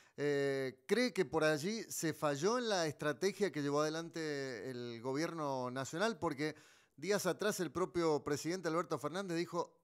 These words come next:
"En la Argentina no estamos en cuarentena". Es un término erróneo que utilizan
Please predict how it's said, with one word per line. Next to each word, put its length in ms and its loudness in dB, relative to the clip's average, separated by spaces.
"En 160 0
la 80 4
Argentina 460 -2
no 100 0
estamos 420 0
en 100 -4
cuarentena". 640 0
Es 160 -6
un 140 -6
término 400 2
erróneo 480 2
que 60 0
utilizan 580 -2